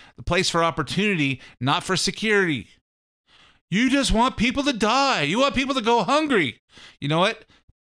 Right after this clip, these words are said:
If people go hungry a little bit, they'll learn how to, how to find food. I'll, I hate to use, use the same, same, uh, analogies every week, but think about,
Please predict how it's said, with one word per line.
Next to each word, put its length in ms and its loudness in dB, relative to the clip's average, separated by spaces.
If 180 -8
people 280 -2
go 200 0
hungry 340 0
a 60 0
little 220 2
bit, 260 0
they'll 240 0
learn 200 2
how 200 0
to, 140 -2
how 240 -4
to 100 -2
find 340 -2
food. 440 -2
I'll, 220 0
I 120 0
hate 220 -2
to 80 -4
use, 300 -2
use 220 -4
the 80 -6
same, 420 -2
same, 360 -2
uh, 320 2
analogies 560 0
every 220 0
week, 260 -2
but 120 -6
think 200 -2
about, 300 -2